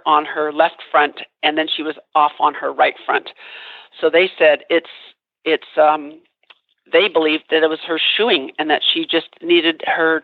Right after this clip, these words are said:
toes cut back. So she's now been in natural balance shoes, which are squared off. I know you know what it is.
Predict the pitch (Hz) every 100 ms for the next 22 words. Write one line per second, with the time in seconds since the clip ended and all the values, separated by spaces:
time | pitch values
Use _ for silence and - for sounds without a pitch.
0 | - - 185 226 - - - - - -
1 | 160 151 - - 165 165 170 165 151 156
2 | - 170 147 156 170 - - 196 208 208
3 | - - - - - - - - - 123
4 | - 147 - - - 151 151 160 - 156
5 | 156 156 156 151 147 139 185